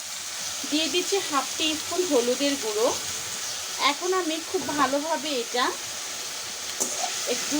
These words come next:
নেড়ে দিব। আর এই ভর্তাটা খেতে কিন্তু অনেক ভালো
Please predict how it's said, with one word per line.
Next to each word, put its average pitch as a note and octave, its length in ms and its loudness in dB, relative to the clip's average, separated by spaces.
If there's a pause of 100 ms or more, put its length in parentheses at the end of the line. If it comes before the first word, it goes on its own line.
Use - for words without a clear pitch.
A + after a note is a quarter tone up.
(140)
নেড়ে C4+ 320 4
দিব। - 180 4 (2000)
আর B3+ 100 2 (220)
এই C#4 60 0 (100)
ভর্তাটা E4+ 480 2
খেতে F4+ 280 -4
কিন্তু E4+ 160 -2 (140)
অনেক C#4 160 0 (140)
ভালো A#3 200 2